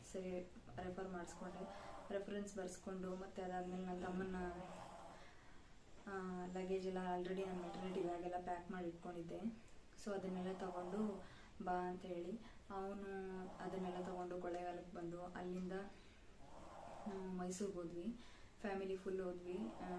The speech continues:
ನಾನು ನಮ್ಮ ಮನೇಲಿ ನಾನು, ನಮ್ಮಪ್ಪ, ನನ್ನ ತಮ್ಮ, ನಮ್ಮಮ್ಮ ಅಷ್ಟೇ ಇರೋದು. So ನಾಲ್ಕು ಜನನೂ ಹೋದ್ವಿ.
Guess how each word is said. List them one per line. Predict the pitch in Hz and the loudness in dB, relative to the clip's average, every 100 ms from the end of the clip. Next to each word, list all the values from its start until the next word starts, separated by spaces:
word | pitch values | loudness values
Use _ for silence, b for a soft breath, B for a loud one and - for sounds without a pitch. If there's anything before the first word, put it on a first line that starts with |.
| 180 180 180 180 | 2 2 0 0
ನಾನು | 185 180 | 0 0
ನಮ್ಮ | 180 180 | 0 0
ಮನೇಲಿ | 180 175 175 | -2 -2 -4
ನಾನು, | 180 180 185 | -4 -2 -2
ನಮ್ಮಪ್ಪ, | 180 - - | -2 -4 -4
ನನ್ನ | 196 185 170 170 - | -4 -4 -4 -6 -6
ತಮ್ಮ, | - 202 277 - - 214 | -6 -4 -6 -8 -6 -2
ನಮ್ಮಮ್ಮ | 190 180 175 170 - - - | 0 2 0 -2 -6 -10 -8
ಅಷ್ಟೇ | - - 190 | -8 -6 -4
ಇರೋದು. | - - 214 B B B - | -2 -2 -4 B B B 0
So | 226 | 2
ನಾಲ್ಕು | 208 196 202 - | 4 2 -2 -4
ಜನನೂ | 190 185 190 | -2 0 0
ಹೋದ್ವಿ. | 175 175 170 | -2 -4 -4